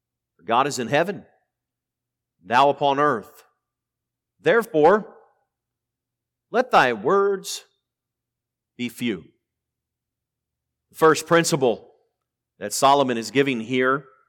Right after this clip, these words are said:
in Ecclesiastes number five, that would be some principles for daily living as we has gained perspective of life, would be, number one, to speak less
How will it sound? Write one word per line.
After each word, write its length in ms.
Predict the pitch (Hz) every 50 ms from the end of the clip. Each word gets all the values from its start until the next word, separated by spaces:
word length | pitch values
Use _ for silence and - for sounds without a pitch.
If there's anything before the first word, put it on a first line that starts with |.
| _ _ _ _ _ _ _ _ _ _ _
in 100 | - 104
Ecclesiastes 840 | 104 98 - 139 135 113 113 123 127 131 127 - - 123 110 104 101
number 180 | 120 113 104 101
five, 420 | - - 123 123 127 123 117 95
that 120 | 113 104
would 160 | 101 104 101 101
be 360 | 127 131 131 123 107 - _ _ _ _ _ _ _ _
some 160 | _ - 98 92
principles 560 | - 143 139 135 - 131 98 110 110 107 -
for 160 | - - 104
daily 360 | 90 123 123 123 113 110 107
living 480 | 107 110 120 135 117 123 110 101 90 - _ _ _ _ _ _ _ _ _ _ _ _ _ _ _
as 100 | 87 92
we 180 | 92 113 117 117
has 140 | 107 87
gained 360 | 87 120 127 127 127 117 110 -
perspective 800 | - 113 101 - - - 139 135 127 - - 113 107 98 101
of 120 | 107 101 95
life, 720 | 107 117 123 127 123 117 101 98 - - - - - _ _ _ _ _ _ _ _ _ _ _ _ _ _ _
would 240 | 98 110 107 101
be, 200 | 98 143 143 131
number 280 | 120 127 127 113 117 110
one, 480 | 113 123 135 135 123 113 110 113 123 123
to 540 | - - 127 120 117 110 110 107 104 107 _ _ _ _ _ _ _ _ _ _
speak 480 | - - - - 165 165 185 - - -
less 680 | 143 151 131 113 117 143 - - - - - - -